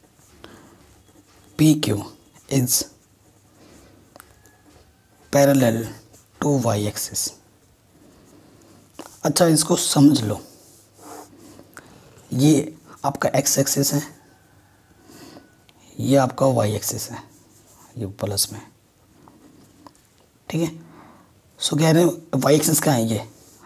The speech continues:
जो लाइन है पी क्यू, वो Y axis के parallel है, ठीक है।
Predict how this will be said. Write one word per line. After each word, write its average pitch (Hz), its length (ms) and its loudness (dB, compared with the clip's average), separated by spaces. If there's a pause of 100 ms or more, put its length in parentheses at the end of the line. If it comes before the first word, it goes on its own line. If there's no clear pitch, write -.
(100)
जो 131 120 2
लाइन 135 420 6
है - 180 -4 (920)
पी 143 120 4
क्यू, 107 240 -4 (680)
वो 139 240 4
Y 123 260 4
axis - 300 -2
के 156 100 0
parallel 110 560 -2
है, - 100 -12 (3750)
ठीक 131 120 -8
है। 107 80 -10